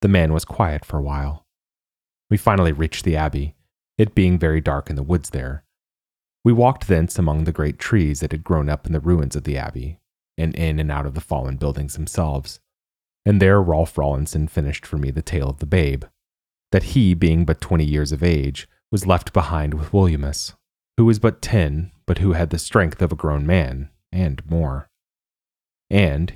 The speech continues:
he could fly like a bird," Rolf whispered to me. So he told me, when his brother was frightened, he would leap into the air and fly to the top of any tree nearby. I felt amazed by this, but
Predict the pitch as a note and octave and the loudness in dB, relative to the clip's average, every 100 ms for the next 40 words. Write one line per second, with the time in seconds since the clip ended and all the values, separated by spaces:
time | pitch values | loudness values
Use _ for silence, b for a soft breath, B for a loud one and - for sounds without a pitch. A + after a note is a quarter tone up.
0 | - F#2 - - F2+ D#2 C#2 - C#2+ F#2+ | -8 -8 -6 -6 -2 -2 -2 -4 0 2
1 | D#2+ C2 - - _ _ B1+ C2 - C#2+ | 4 0 -6 -16 _ _ -8 -6 -8 -8
2 | - D2 D#2+ D#2 F2+ - _ _ _ _ | -8 -6 -2 -2 -2 -8 _ _ _ _
3 | _ - E2 C#2+ D#2+ - G2+ D#2 C#2+ C#2+ | _ -4 0 0 0 0 2 2 0 -6
4 | - _ _ _ - F2+ E2+ F2+ D#2 D#2 | -10 _ _ _ 0 0 2 0 0 -2
5 | - G#2+ F2+ C#2 D2+ - b _ - G2+ | -2 0 2 0 -4 -6 b _ 0 0
6 | F#2+ F#2 A2+ F2+ E2+ F2 - F#2+ C#2 C#2 | 2 2 2 0 -2 -2 0 0 0 -4
7 | - _ E2+ - G2 F#2 D2 C#2+ - F#2+ | -8 _ -8 -2 0 0 0 -4 -4 -4
8 | D#2+ C#2 C#2+ C#2+ - A#2 F#2 C#2 C2+ C2+ | -4 -4 -4 -4 -2 2 2 0 -4 -6
9 | C#2 C#2+ _ _ _ _ _ _ _ _ | -6 -10 _ _ _ _ _ _ _ _
10 | F#2+ - A#2 A#2 A2 G2 D#2+ E2 E2 D2+ | 0 2 4 4 6 6 4 2 0 0
11 | D2+ E2+ - D#2 D#2 | 0 -2 -2 -2 -2